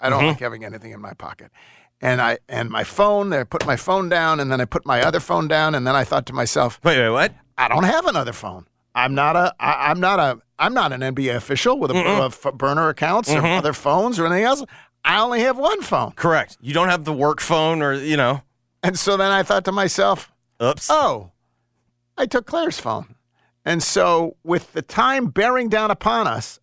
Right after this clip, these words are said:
Speaker 1: I got in the trusty minivan, and if any of you saw me zipping, flying along the road, it was to get the,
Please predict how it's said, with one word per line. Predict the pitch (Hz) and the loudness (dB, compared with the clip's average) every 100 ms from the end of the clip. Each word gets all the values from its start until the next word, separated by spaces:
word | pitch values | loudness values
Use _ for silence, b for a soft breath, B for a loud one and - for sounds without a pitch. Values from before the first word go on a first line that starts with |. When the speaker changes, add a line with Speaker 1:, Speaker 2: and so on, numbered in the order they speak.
| - | -6
Speaker 1:
I | 139 | 0
got | 170 196 | 2 2
in | 214 | 2
the | 196 | -2
trusty | - 196 - 175 | 0 0 -2 -2
minivan, | 190 175 131 131 | 0 0 2 0
and | 143 | 0
if | 143 | 2
any | 190 214 | 2 2
of | 185 | 0
you | 180 | 0
saw | - 190 190 | 0 2 2
me | 175 160 - - - - 123 | 0 -2 -4 -10 -14 -8 -4
zipping, | 127 127 160 233 214 156 | -2 2 2 0 -2 -4
flying | - - 175 247 277 269 | -6 -6 2 4 4 2
along | 220 214 214 208 | 2 2 2 2
the | 180 | 2
road, | 208 170 143 151 | 2 2 2 0
it | 147 | -4
was | 135 | -6
to | - | -6
get | 139 | -4
the, | 180 | -2